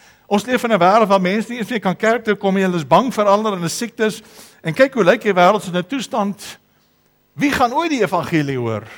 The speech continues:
Christus se triomftog het nog nooit opgehou nie.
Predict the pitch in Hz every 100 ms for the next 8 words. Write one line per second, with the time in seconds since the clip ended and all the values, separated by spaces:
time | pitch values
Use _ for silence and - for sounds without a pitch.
0 | - - _ _ _ _ _ _ _ _
1 | _ _ _ _ _ _ _ _ _ _
2 | _ _ _ _ _ _ - 180 170 143
3 | 147 139 139 139 - 131 127 104 113 160
4 | 170 131 - 110 95 101